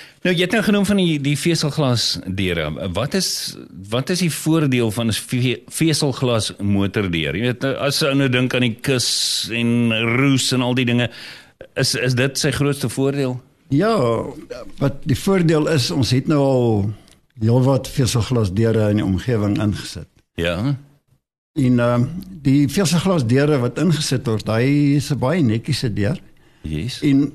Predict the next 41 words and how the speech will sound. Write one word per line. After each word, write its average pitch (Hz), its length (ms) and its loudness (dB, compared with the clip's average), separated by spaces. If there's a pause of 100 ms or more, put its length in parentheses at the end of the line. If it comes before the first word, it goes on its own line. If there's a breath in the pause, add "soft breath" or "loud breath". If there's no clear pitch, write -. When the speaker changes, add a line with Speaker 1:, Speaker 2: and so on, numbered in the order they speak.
(120)
Speaker 2:
die 139 160 0
ding 131 200 2
is, 156 120 0
hy 131 240 2
roes 151 280 2
nie. 87 180 -2 (160)
Daar 170 160 0
is 190 120 -2
komponente 156 680 2
wat 113 240 0
roes, 127 400 2
wat 113 200 -4
aan 123 100 2
die 113 160 2
deur 113 220 2
self 135 500 0
is. 101 260 -10 (260 soft breath)
Maar 120 120 2
Speaker 1:
Ja. 117 60 2
Speaker 2:
wat 123 160 0
ons 147 140 2
gedoen 120 260 2
het, 135 180 2
ons 120 160 0
het 123 100 2
die 113 100 2
veselglasdeur 123 800 0
heeltemal 113 500 2
herontwerp, 110 840 0 (320 soft breath)
want 120 140 2
ek 117 100 0
het 110 120 -2
'n 117 80 4
meganiese 127 520 2
agtergrond. 107 800 -6 (340)
Speaker 1:
Ja. 82 400 -2 (560)
Speaker 2:
En 139 160 4
wat 127 160 0
ek - 80 0
gedoen 131 320 4
het, 147 340 2